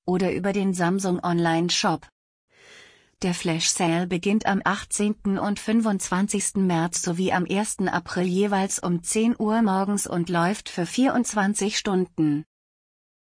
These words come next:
Beeindruckende Technologien in einem Samsung-Einsteiger-Smartphone.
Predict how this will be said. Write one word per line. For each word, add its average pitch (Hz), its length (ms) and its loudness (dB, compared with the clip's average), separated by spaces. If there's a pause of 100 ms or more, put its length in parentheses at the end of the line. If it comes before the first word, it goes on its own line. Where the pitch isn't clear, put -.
(400)
Beeindruckende 214 800 2
Technologien 196 840 2
in 190 140 -4
einem 180 320 2
Samsung-Einsteiger-Smartphone. 185 2000 0